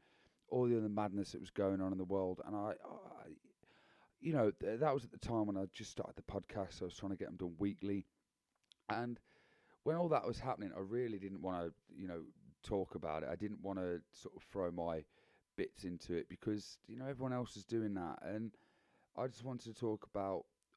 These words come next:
other things, but all my mind was focused on was, was these horrible, horrific events that had occurred. So, uh, you know, and obviously that, that sort of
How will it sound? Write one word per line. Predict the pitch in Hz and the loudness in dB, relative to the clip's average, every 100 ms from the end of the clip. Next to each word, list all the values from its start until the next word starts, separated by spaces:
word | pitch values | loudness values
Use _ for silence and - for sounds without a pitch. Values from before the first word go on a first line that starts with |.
| - | -2
other | 127 123 | 0 0
things, | - 85 82 - | -2 -4 -4 0
but | |
all | 92 139 | 4 4
my | 139 | 4
mind | 131 123 113 | 2 2 2
was | 104 | 0
focused | 120 120 110 - | 2 0 0 -4
on | 87 87 | -4 -2
was, | 87 82 - - | -4 -6 -16 -8
was | 92 85 | -6 -4
these | 95 87 - | -4 -4 0
horrible, | 110 113 92 95 85 - - - | 4 4 4 -4 -6 -12 -20 -8
horrific | - 110 107 104 98 | 2 4 4 2 -2
events | 87 104 82 - | 0 0 0 -6
that | 82 | -6
had | - | -6
occurred. | 90 151 131 73 - _ _ _ _ _ _ _ _ _ _ - | -6 -4 -2 -2 -8 _ _ _ _ _ _ _ _ _ _ -12
So, | - 143 135 135 | 2 6 6 4
uh, | 147 127 | 2 2
you | 135 147 | 2 2
know, | 110 | 0
and | 117 | 2
obviously | 135 117 - | 0 -2 0
that, | 127 98 - _ _ - | 2 2 -2 _ _ 0
that | 123 - | 0 0
sort | - 113 107 | 2 6 6
of | 80 | 6